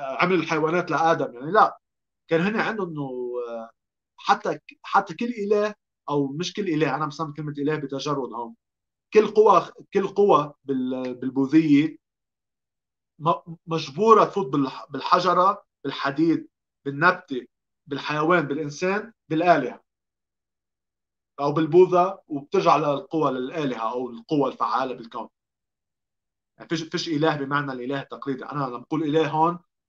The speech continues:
عم بحكي بالقوى الوضيعة اللي هي تحت الإله، وهو العبث المطلق، آه، أساس الكون والوجود. ففي ف-، بس فعلا الأمريكان كانوا مانعين كتاب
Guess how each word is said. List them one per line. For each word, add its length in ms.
عم 140
بحكي 300
بالقوى 1300
الوضيعة 640
اللي 140
هي 160
تحت 320
الإله، 560
وهو 560
العبث 440
المطلق، 540
آه، 1080
أساس 280
الكون 280
والوجود. 600
ففي 920
ف-، 80
بس 460
فعلا 240
الأمريكان 680
كانوا 180
مانعين 400
كتاب 400